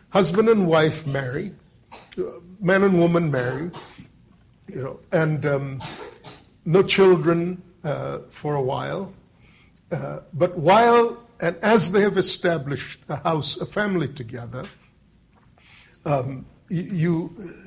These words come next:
they, they have, they're acquiring certain assets. Now, the, the covenant between,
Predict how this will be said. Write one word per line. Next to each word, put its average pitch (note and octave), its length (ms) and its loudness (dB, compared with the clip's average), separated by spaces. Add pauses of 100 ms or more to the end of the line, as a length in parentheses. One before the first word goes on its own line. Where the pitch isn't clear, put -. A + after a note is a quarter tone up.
(120)
they, D#3+ 180 -2
they E3+ 200 -2
have, E3 640 0 (760)
they're F3+ 280 2
acquiring F#3 1000 2 (500)
certain F3+ 500 0
assets. - 840 -8 (1500)
Now, E3+ 440 0 (1800)
the, D3 440 -2
the D3+ 120 -6
covenant B3 840 0
between, E3 840 -2